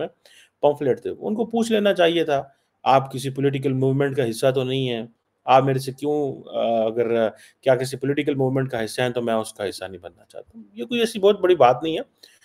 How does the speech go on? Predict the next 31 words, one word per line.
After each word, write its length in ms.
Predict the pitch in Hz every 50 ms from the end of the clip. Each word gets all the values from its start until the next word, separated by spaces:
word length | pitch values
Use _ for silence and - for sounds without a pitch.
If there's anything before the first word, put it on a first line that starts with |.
| _ _ _ _ _
सेलिब्रिटीज 580 | - - - 127 117 113 135 143 139 165 170 -
करते 280 | - 131 113 110 - 165
हैं। 80 | 180
इंडिया 320 | 156 135 131 131 143 156 160
के 120 | 160 170
अंदर 180 | 165 160 165 160
भी 140 | 156 156
ऐसे 200 | 147 139 135 151
बहुत 240 | 143 127 131 135 135
सारे 180 | - 139 135 131
सेलिब्रिटीज 600 | 135 135 123 113 113 123 123 120 - 131 120 117
होंगे 260 | 117 117 120 117 120
दुनिया 360 | 120 120 113 113 117 123 127
में, 180 | 123 117 113 117
इंग्लैंड 320 | 120 120 123 120 117 113
में, 80 | 113 117
अमेरिका 420 | 113 117 107 104 107 104 - 131
में, 140 | 120 113 113 135 - _ _ - - - _ _ _ -
जो 120 | 117 143
किसी 260 | 139 156 143 139 175
भी 220 | 165 165 175 170 170
पॉलिटिकल 460 | - - 170 196 185 208 202 - 180
कैंपेन 420 | 175 - 147 135 127 127 123 127
का 100 | 117 -
हिस्सा 260 | 120 101 - - 117 107
नहीं 140 | 107 104
बनना 240 | 95 98 92 90 90
चाहते। 320 | 90 - 85 85 - - 120
हाँ, 360 | 143 180 214 262 262 233 208
as 80 | 180
a 220 | 202 196 190 165